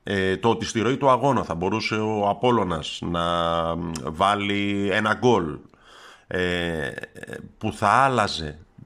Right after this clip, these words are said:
την, ε, εικόνα και την εξέλιξη του παιχνιδιού, είναι αλήθεια. Ε, αλλά ότι, ε, από το πρώτο μέχ-, από το εικοστό πέμπτο, για την ακρίβεια, λεπτό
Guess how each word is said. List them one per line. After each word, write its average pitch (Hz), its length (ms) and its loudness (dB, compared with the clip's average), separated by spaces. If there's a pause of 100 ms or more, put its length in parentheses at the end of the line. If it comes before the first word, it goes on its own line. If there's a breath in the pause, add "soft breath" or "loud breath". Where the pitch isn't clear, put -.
(140)
την, 87 380 0
ε, 80 360 -4 (100)
εικόνα 107 500 2
και 92 100 -6
την 87 100 -2
εξέλιξη 90 440 -4
του 90 60 -8
παιχνιδιού, 120 500 -2 (240 loud breath)
είναι 156 220 2
αλήθεια. 135 440 0 (420)
Ε, 95 520 2
αλλά 92 800 0 (100)
ότι, 98 960 -2 (540 loud breath)
ε, 85 720 -2
από 113 280 2
το 113 100 0
πρώτο 131 320 0
μέχ-, 117 300 -2 (200)
από 113 220 4
το 120 80 2
εικοστό 110 400 0
πέμπτο, 147 380 2
για 82 140 -2
την 85 140 -4
ακρίβεια, 85 440 -4
λεπτό 82 460 -4